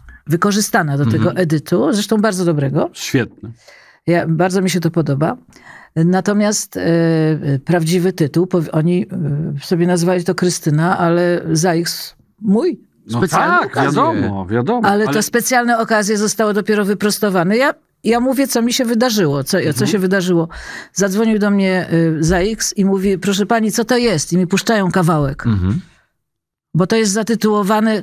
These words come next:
Speaker 1: Krystyna. A ja mówię: „Ale to nie jest żadna Krystyna, tylko specjalne okazje.” Więc
Speaker 2: To
Speaker 1: jeśli
Speaker 2: ja
Speaker 1: się
Speaker 2: jestem
Speaker 1: robi,
Speaker 2: Krystyna.
Speaker 1: jeśli, jeśli się robi edyt, to należy ko-, to należy go zatytułować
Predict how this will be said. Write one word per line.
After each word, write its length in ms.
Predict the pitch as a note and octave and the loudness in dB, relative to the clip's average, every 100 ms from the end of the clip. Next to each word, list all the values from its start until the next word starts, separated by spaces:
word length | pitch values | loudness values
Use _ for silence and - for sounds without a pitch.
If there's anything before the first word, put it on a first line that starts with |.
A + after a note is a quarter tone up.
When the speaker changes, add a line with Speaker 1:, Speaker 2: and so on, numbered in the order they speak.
| - | -2
Speaker 1:
Krystyna. 720 | G#3+ A#3 - G#3+ D#3+ B2+ - - | -2 0 0 0 0 -2 -4 -2
A 120 | D#3+ | 0
ja 100 | F#3 | 0
mówię: 220 | G3 G3+ | 0 0
„Ale 160 | A#3+ B3+ | 0 0
to 100 | C#4+ | 0
nie 100 | D4 | 2
jest 140 | C#4 | 0
żadna 200 | C4 C4 | 0 0
Krystyna, 480 | C4 C4 - A#3 A#3+ | 0 -2 0 2 2
tylko 200 | A#3 B3+ | 0 -2
specjalne 560 | - C4+ C4 B3 B3 B3+ | 0 -2 0 2 2 2
okazje.” 340 | C4 C#4 G3 - - - - | 2 0 0 -6 -12 -10 -2
Więc 260 | G3+ G3+ - - | 0 0 -2 -2
Speaker 2:
To 100 | G2+ | 0
Speaker 1:
jeśli 100 | G#2+ C#3+ | 2 2
Speaker 2:
ja 80 | |
Speaker 1:
się 60 | D#3 | 2
Speaker 2:
jestem 220 | C3 A#2+ | 2 2
Speaker 1:
robi, 160 | C#3 - | 0 0
Speaker 2:
Krystyna. 540 | A#2+ A2 - F3+ F3+ B3 | -2 -2 -4 -2 0 2
Speaker 1:
jeśli, 360 | B3 A#3 A#3+ - | 0 0 -2 0
jeśli 320 | A#3+ B3 A#3 | 0 2 0
się 200 | A3+ A#3 | 2 2
robi 380 | A3+ C4 G#3+ F#3+ F#3+ | 2 2 0 0 0
edyt, 560 | G3 F#3 F#3+ C#4+ - | 0 0 0 -2 -6
to 120 | - G3+ | -2 0
należy 380 | G#3 F#3 F3 G#3 | 2 2 0 0
ko-, 320 | A3+ F3 E3+ D#3 | 0 -2 -2 0
to 100 | F#3 | 0
należy 400 | F3+ E3+ E3 F#3+ | 2 2 0 0
go 120 | G3 | 0
zatytułować 840 | G3+ G3+ F#3+ G#3 F3 D#3 F#3 - | -2 -2 0 0 0 0 -2 -4